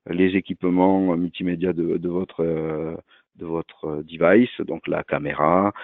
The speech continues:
les micros. Donc, pas besoin d'acheter un matériel supplémentaire. Vous utilisez votre laptop ou votre smartphone, tablette pour, euh, mettre en place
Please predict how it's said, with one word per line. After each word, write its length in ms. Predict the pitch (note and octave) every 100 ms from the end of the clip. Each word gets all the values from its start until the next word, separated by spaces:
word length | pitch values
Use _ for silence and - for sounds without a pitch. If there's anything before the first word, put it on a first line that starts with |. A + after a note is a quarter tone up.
| - -
les 160 | E2+
micros. 540 | G2 F2 - F2+ A2 C#3 _ _
Donc, 100 | _ -
pas 80 |
besoin 320 | E2+ F2 F#2 F2+
d'acheter 280 | E2 -
un 120 | E2 D#2+
matériel 400 | D#2+ - E2+ E2+
supplémentaire. 420 | - E2 D#2 A2+
Vous 140 | G#2+
utilisez 400 | E2 - F2 E2+
votre 340 | E2+ D#2+ - D#2+
laptop 420 | E2+ - F#2 -
ou 20 | D#2+
votre 340 | - - - _ - _
smartphone, 500 | F2+ F2 - G2 F2
tablette 420 | E2+ E2 F2+ - - -
pour, 200 | G2 E2+
euh, 320 | D#2+ D2+ D2
mettre 340 | - E2+ F2+ E2+
en 40 |
place 180 | F2